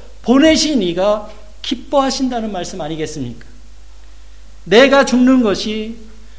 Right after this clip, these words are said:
우리에게 그렇게 어려운 일이라면, 그렇다면 과연 예수님에게는 죽는 것이 아주 쉬운 일이었을까요? 그렇지 않습니다.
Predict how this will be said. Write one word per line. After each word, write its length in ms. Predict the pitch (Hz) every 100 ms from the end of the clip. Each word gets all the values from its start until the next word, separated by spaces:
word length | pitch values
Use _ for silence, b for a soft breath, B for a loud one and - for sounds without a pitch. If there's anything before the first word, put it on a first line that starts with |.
| b
우리에게 640 | 208 226 269 269 240 247 240
그렇게 400 | - 269 330 320
어려운 440 | 254 190 220 226
일이라면, 640 | 180 135 135 131 175 160 117 - - - - - - - - -
그렇다면 440 | 214 214 214 208
과연 380 | 117 151 170 139
예수님에게는 880 | 147 147 165 151 131 135 143 139 120 - - - - - - -
죽는 360 | - 185 196
것이 380 | 180 165 185 185 165 - - - -
아주 200 | 139 165
쉬운 400 | - - 208 208
일이었을까요? 680 | 180 156 139 139 123 120 156 - - - - - - - - - - - - -
그렇지 340 | 139 143 151
않습니다. 380 | 143 120 127 104